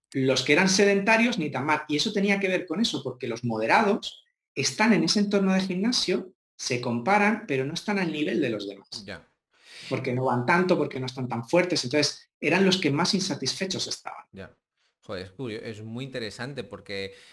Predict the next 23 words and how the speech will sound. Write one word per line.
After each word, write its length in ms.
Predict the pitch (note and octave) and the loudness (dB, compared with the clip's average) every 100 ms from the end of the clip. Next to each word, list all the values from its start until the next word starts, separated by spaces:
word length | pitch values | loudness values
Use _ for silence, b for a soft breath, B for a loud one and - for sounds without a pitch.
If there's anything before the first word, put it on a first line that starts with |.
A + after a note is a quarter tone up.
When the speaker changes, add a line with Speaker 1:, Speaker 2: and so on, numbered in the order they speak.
| B | B
Speaker 2:
eh, 440 | - G2+ G#2 - F#2+ G2 | -8 -6 -6 -10 -16 -12
tanto 280 | A#2+ B2 A#2 | -10 -8 -6
de 100 | A2 | -4
las 200 | G#2+ G2+ | -6 -6
dos 180 | C#3+ B2 | -10 -8
vías, 300 | D3+ C3 G#2+ | -6 -6 -8
porque, 440 | A#2 G#2+ A#2 - B B B | -12 -10 -10 -10 B B B
claro, 280 | C#3+ C#3+ G#2 | -4 -2 -4
posiblemente 680 | A#2 C3+ D3 E3 E3+ F3+ | -8 -8 -8 -8 -8 -8
los 240 | E3 B2+ - | -4 -4 -6
procesos 460 | A2+ A2+ C3+ F3+ | -12 -12 -10 -10
mentales 440 | F3+ D3 C3+ C#3+ D#3 | -10 -10 -10 -10 -8
son 140 | D3+ | -10
muy 220 | C3+ C3 | -10 -8
diferentes, 640 | A#2 A2 A2 B2+ A2+ G2 F#2+ | -8 -8 -10 -10 -10 -12 -14
¿no? 220 | A2+ C3+ | -12 -10
Es 120 | A2+ | -10
decir, 280 | A2+ A2 A2 | -10 -10 -10
ahora 280 | A2+ C3 E3 | -6 -4 -4
que 120 | E3+ | -6
llega 180 | E3 D3+ | -8 -6
el 80 | D3+ | -6
verano, 540 | C#3 C3+ D#3+ F3 A3+ | -6 -6 -6 -8 -12